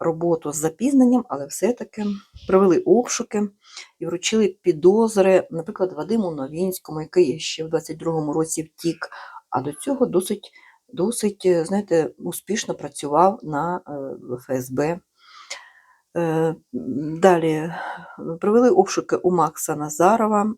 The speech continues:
і блогера Дмитра Корнійчука, які досить, е,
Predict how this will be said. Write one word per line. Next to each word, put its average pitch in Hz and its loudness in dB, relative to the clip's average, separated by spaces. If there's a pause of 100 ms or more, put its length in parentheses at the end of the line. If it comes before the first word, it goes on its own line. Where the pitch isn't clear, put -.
і 233 -2
блогера 202 0 (520)
Дмитра 175 0
Корнійчука, 185 0
які 160 -2
досить, 160 -2 (460)
е, 185 -10